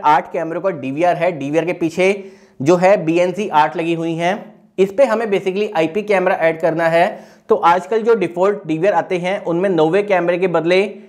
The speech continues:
यहाँ पे आईपी का साइन बना होता है। अगर आपका ये वाला साइन नहीं आ रहा तो आपने खोलना है मेन मेन्यू, यहाँ पे डालना है पासवर्ड,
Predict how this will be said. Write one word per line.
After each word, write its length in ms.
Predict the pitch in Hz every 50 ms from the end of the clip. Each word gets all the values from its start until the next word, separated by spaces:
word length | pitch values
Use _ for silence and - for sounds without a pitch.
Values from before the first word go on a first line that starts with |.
| _ - -
यहाँ 140 | 147 147 147 175
पे 140 | 214 - -
आईपी 280 | 165 160 165 165 190 202
का 80 | 220
साइन 260 | 202 208 190 180 180 170
बना 140 | 156 151
होता 200 | 135 120 - 117
है। 260 | 113 110 113 113 - _ _ _ _ -
अगर 220 | 143 147 180 202
आपका 240 | 180 175 - - 202
ये 160 | 185 160 170
वाला 160 | 170 175 180
साइन 240 | 180 185 175 175 180
नहीं 220 | 165 147 151 160
आ 100 | 165 165
रहा 300 | 160 170 165 180 - - - - _ _ _ _
तो 60 | - 208
आपने 280 | 208 196 202 208 214
खोलना 320 | 202 - 185 180 185 190 185
है 160 | 185 190 190
मेन 220 | 170 156 160 165
मेन्यू, 520 | 175 175 175 180 180 185 190 190 202 214 208 - - -
यहाँ 200 | 143 143 139 143
पे 120 | 139 180
डालना 280 | 175 170 165 170 170 170
है 140 | 165 170 165
पासवर्ड, 600 | 165 - 151 143 143 - - 170 175 180 196 208